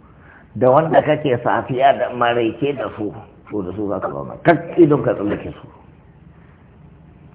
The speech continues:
Suna kiran Ubangijinsu, suna roƙo Ubangijinsu.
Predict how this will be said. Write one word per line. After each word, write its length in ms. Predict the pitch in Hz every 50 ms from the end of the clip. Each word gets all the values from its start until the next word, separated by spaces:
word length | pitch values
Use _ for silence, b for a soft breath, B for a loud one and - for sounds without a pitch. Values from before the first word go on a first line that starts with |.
| - - - - - - - - - - - -
Suna 260 | 127 120 120 110 107 - -
kiran 280 | 135 127 123 123 113 98
Ubangijinsu, 640 | 101 101 110 107 107 110 110 101 104 98 92 98
suna 180 | 98 110 120 110
roƙo 320 | 107 95 82 78 104 101
Ubangijinsu. 500 | 85 85 85 87 92 87 82 76 - -